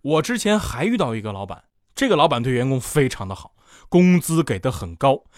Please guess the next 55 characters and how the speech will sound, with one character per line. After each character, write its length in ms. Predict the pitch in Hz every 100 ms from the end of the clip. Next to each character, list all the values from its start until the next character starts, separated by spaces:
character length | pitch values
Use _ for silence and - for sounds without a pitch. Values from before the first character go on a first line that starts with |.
| -
平 200 | - 208
时 140 | 220 196
呢 180 | 196
也 120 | 151 127
经 160 | 185
常 120 | 170
组 160 | 180 117
织 80 | 139
大 100 | 151
家 120 | 147
出 160 | - 170
去 80 |
玩， 320 | 127 104 120 - - -
吃 240 | - 143
好 240 | - 90 82
吃 340 | - 147 165
的， 200 | 131 101
玩 180 | 92 107
好 160 | -
玩 280 | 82 80 98
的， 140 | 127 - _ _
是 180 | - 247
一 80 | 254
个 140 | 240
非 320 | - 330 370
常 220 | - 156
非 100 | 151
常 140 | 147 151
体 160 | -
贴 100 | 120
入 180 | 180 208
微 120 | 190
的 100 | 277
老 100 | 127
板。 200 | 101 - _ _ _ _ _ _ _ _ _
但 180 | - 104
是 140 | 92 104
他 240 | - 127
也 60 | 131
有 120 | 98
他 200 | - 127
自 180 | - 190
己 140 | 95
的 120 | -
问 140 | 151 123
题， 200 | - - _ _ - -
就 120 | 123
是 100 | 92
他 120 | - 120
太 420 | - - 185 98
风 360 | - 131 113
流 240 | 101 82 85
了。 220 | 90 - _ _ _ _ _ _ _ _
但 140 | 131 127
是 260 | 139 -